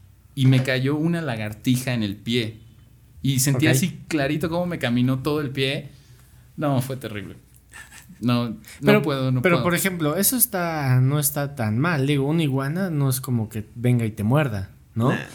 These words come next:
Speaker 2: O sea, se quedan como estáticas, ¿no? Según yo.
Speaker 1: Ah, no sé, mira, prefiero no intentarlo <laughs> porque, en serio, en
Speaker 2: O sea,
Speaker 1: serio.
Speaker 2: también las serpientes.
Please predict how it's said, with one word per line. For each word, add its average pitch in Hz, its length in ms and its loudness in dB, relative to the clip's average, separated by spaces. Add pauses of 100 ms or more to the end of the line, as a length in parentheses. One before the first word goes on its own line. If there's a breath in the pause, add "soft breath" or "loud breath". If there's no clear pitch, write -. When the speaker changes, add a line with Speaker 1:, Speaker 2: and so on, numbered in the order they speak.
(140)
Speaker 2:
O - 20 -18
sea, 127 140 4
se 127 140 4
quedan 147 320 2
como 107 380 0
estáticas, 123 600 -2
¿no? 131 180 -4
Según 131 340 6
yo. 135 200 6
Speaker 1:
Ah, 123 260 -2
no 147 180 -2
sé, 135 300 0
mira, 117 240 0
prefiero 147 320 0
no 165 80 0
intentarlo 143 580 4
<laughs> 226 220 8
porque, 147 500 2
en 139 160 2
serio, 151 240 4
en 139 40 2
Speaker 2:
O - 20 4
sea, 147 80 6
Speaker 1:
serio. 165 140 6
Speaker 2:
también 165 180 2
las 165 100 4
serpientes. 135 760 0